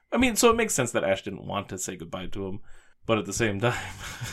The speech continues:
it's just like, you gotta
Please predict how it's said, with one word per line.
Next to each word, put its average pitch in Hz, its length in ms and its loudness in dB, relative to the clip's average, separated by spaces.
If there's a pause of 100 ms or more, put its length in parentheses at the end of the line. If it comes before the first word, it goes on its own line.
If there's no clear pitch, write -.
(500)
it's - 180 -2
just - 160 -2
like, 101 300 -2 (1120)
you 117 100 -4
gotta 127 300 2